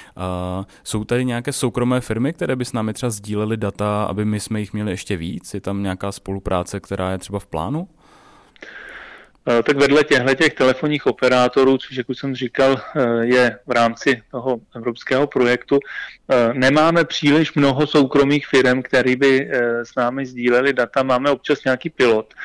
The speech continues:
Speaker 2: Takový nejzajímavější, eh, je s firmou Liftago, s nimi jsme dělali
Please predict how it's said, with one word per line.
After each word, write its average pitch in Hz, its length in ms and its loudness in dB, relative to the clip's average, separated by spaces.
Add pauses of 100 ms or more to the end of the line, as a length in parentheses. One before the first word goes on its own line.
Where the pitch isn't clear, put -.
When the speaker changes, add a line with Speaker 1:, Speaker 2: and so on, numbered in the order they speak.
(280)
Speaker 2:
Takový 143 260 0
nejzajímavější, 131 1300 2 (300)
eh, 120 420 4
je 127 280 6
s - 280 -4
firmou 135 420 4
Liftago, 139 760 4
s - 100 -12
nimi 131 200 -2
jsme 131 180 -2
dělali 131 440 4